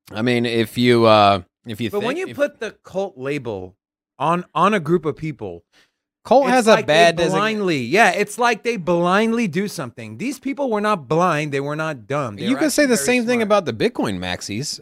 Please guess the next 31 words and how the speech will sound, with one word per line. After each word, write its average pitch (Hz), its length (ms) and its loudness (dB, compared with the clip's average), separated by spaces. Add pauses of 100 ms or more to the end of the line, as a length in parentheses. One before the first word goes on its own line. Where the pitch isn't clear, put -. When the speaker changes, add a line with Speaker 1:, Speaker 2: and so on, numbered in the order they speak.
(140)
Speaker 1:
I 113 120 -8
mean, 123 260 0
you 135 140 2
could 170 160 -2
say 127 160 -2
they're 117 360 0
a 85 80 -4
cult 95 300 -8
following. 101 640 -4 (100)
You, 117 140 -2
you 139 280 -2
can 147 60 -2
say 139 140 -2
the 123 60 0
same 139 200 -2
thing 127 120 -2
about 117 180 0
people 135 140 -2
that 117 60 0
are 110 40 0
behind 104 320 0
gold. 107 420 0 (380)
It's 123 180 -2
just, - 320 0
it's 135 180 0
just - 220 -2
a 113 340 2
cognition 127 640 -6
that 92 80 -4
people 95 260 -4
use, 98 580 0